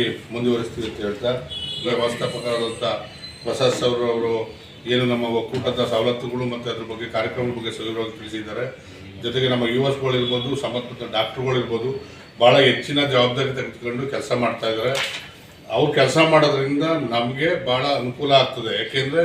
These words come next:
ಇಲ್ಲಿ ವಿಶೇಷವಾಗಿ ಎಲ್ಲರ ಉದ್ದೇಶ ಉತ್ಪಾದಕರಿಗೆ ಏನು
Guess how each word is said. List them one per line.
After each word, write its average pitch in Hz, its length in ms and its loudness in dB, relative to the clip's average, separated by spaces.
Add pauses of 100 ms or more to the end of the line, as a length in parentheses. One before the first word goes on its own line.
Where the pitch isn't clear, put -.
ಇಲ್ಲಿ 135 180 -2
ವಿಶೇಷವಾಗಿ 135 760 0 (600)
ಎಲ್ಲರ 135 260 8
ಉದ್ದೇಶ 135 440 2
ಉತ್ಪಾದಕರಿಗೆ 147 920 4 (460)
ಏನು 139 160 4